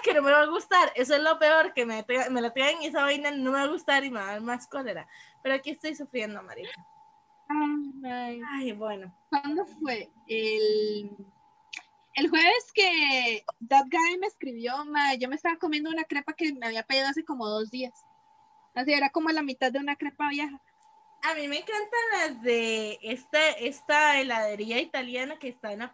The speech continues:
Speaker 1: pura
Speaker 2: Ajá,
Speaker 1: esquina
Speaker 2: sí.
Speaker 1: de la entrada. La
Speaker 2: Sí,
Speaker 1: verdad,
Speaker 2: esa.
Speaker 1: Selva Negra es
Speaker 2: Sí.
Speaker 1: so good.
Speaker 2: Oh.
Speaker 1: So good.
Speaker 2: Te dije, amiga, yo te dije que, o sea, cuando yo te llevé, yo dije que te, yo sabía que te iban a encantar. Yo lo sabía.
Speaker 1: Sí, mae.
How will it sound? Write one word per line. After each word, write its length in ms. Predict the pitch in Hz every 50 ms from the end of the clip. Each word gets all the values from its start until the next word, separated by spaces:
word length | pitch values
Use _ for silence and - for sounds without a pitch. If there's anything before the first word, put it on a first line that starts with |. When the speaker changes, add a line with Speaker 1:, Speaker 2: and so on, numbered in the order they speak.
| _ _
Speaker 1:
pura 180 | - 311 320 320
Speaker 2:
Ajá, 100 | 320 440
Speaker 1:
esquina 280 | - - 320 311 320 320
Speaker 2:
sí. 40 | 320
Speaker 1:
de 60 | 294
la 80 | 269
entrada. 440 | 254 240 247 254 254 262 269 277 - _ _ _ - - _ _ _ _ _
La 140 | - 247 247
Speaker 2:
Sí, 80 | 240 233
Speaker 1:
verdad, 300 | 226 220 214 277 233 247
Speaker 2:
esa. 40 | 370
Speaker 1:
Selva 340 | - 277 262 262 247 240 233
Negra 400 | 240 240 254 262 277 269 262 262
es 180 | 285 262 - -
Speaker 2:
Sí. 260 | - - 262 269 294
Speaker 1:
so 260 | 359 - 233 226 202 196
good. 240 | 220 214 214 214 - _ _ _ _ _ _ - -
Speaker 2:
Oh. 260 | 240 247 247 277 254 233 - - - - - -
Speaker 1:
So 580 | 285 277 269 262 262 262 254 240 233 220 208 190 -
good. 180 | 202 202 208
Speaker 2:
Te 120 | 202 262 262 254
dije, 240 | 262 262 285 285 240 247
amiga, 520 | 262 254 269 269 262 285 294 294 277 - _ _ _ _ _ _ _ -
yo 160 | 240 285 277
te 140 | - 359 339 339
dije 360 | 349 359 359 349 359 349 330 _ _
que, 200 | - 311 - -
o 120 | 240 247 302
sea, 180 | 311 262 240 - _ _ _ _ -
cuando 260 | - 285 277 262 262
yo 160 | 240 294 320 -
te 240 | - - - 427 370
llevé, 400 | 311 247 233 247 269 294 381 - _ _ _ _ _ -
yo 120 | 240 233
dije 140 | 254 285 -
que 100 | - 262
te, 220 | - - - - _ _ _ _ -
yo 100 | 247 240
sabía 220 | 254 254 247 240
que 80 | - -
te 80 | - 226
iban 100 | 208 202
a 40 |
encantar. 300 | 208 220 196 190 - - - _ _ _ _ _ _
Yo 140 | 254 262 247
lo 80 | 247
sabía. 240 | 233 - - - 277
Speaker 1:
Sí, 60 | 277
mae. 240 | 262 254 240 226